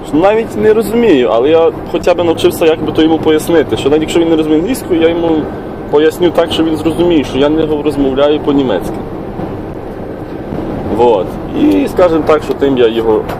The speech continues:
його... коротше, що він вже був задоволений тим, що я то сказав,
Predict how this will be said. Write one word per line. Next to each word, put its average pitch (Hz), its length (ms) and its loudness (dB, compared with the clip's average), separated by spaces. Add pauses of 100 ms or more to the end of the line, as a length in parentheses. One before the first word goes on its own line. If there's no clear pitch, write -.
(120)
його... 120 440 4 (1200)
коротше, 139 300 2
що 139 160 0
він 135 340 0
вже 123 100 -2
був 120 180 -2
задоволений 113 600 2 (100)
тим, 98 200 0
що - 80 -4
я 98 120 2
то 98 100 -6
сказав, 135 440 0